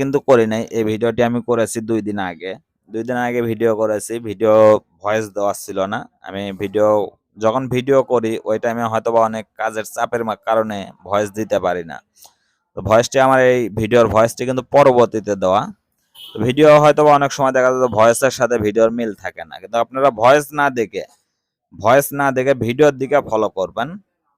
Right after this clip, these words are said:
ভিডিওর দিকে ফলো করলে আপনারা বুঝতে পারবেন যে এখানে কি কাজগুলো হচ্ছে। আমাদের এখানে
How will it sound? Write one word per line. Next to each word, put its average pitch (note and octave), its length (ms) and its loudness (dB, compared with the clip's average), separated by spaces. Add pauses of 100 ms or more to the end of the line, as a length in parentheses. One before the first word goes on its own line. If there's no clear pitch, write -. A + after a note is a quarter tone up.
(680)
ভিডিওর B2+ 340 2
দিকে C#3+ 260 0
ফলো B2+ 240 2
করলে B2+ 260 0 (120)
আপনারা A#2 360 -4
বুঝতে G#2+ 320 -6
পারবেন G#2 280 -4 (100)
যে C3+ 100 -8 (240)
এখানে A2 280 -12 (920)
কি D3+ 80 -8 (140)
কাজগুলো A2+ 540 0
হচ্ছে। - 320 -8 (4000)
আমাদের B2 240 -8 (100)
এখানে D3+ 280 -2